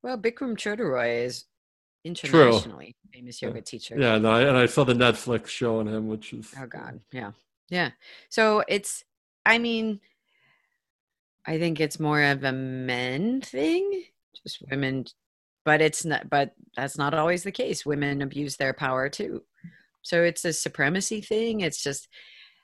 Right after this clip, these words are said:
Speaker 1: people getting into positions of power with others' spiritual, mental, emotional, physical well-being, not knowing how great of a responsibility that is,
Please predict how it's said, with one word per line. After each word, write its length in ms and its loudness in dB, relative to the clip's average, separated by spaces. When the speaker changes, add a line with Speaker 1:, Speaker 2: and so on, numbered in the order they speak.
Speaker 1:
people 420 2
getting 320 2
into 240 -2
positions 500 -2
of 160 -8
power 480 -2
with 200 0
others' 580 -2
spiritual, 440 -2
mental, 320 -2
emotional, 400 -4
physical 460 -4
well-being, 520 -2
not 240 -2
knowing 400 0
how 520 -2
great 420 -4
of 420 -2
a 500 -4
responsibility 800 -4
that 180 -6
is, 300 -8